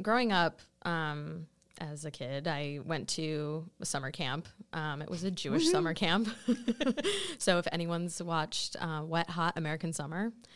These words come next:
Speaker 1: it's a great rendition of my childhood. Um, growing up, yeah, it's, it's hysterical. But so I, I grew up going to Jewish summer camp. Um, it was,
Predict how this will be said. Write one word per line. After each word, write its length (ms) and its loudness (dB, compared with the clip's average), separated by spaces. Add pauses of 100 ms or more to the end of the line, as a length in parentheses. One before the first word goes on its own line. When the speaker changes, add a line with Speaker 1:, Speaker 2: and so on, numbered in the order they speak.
(140)
Speaker 1:
it's 100 -10
a 100 2
great 600 -2
rendition 520 -2
of 220 -4
my 180 -4
childhood. 480 0 (540)
Um, 360 2
growing 260 2
up, 180 -2
yeah, 220 -2
it's, 200 -12 (200)
it's 140 -12
hysterical. 520 -6
But 380 6 (300)
so 240 6
I, 240 6
I 120 4
grew 200 6
up 100 2
going 260 2
to 340 2
Jewish 680 -4
summer 320 -6
camp. 360 -2 (520)
Um, 540 -4 (180)
it 140 -2
was, 560 -4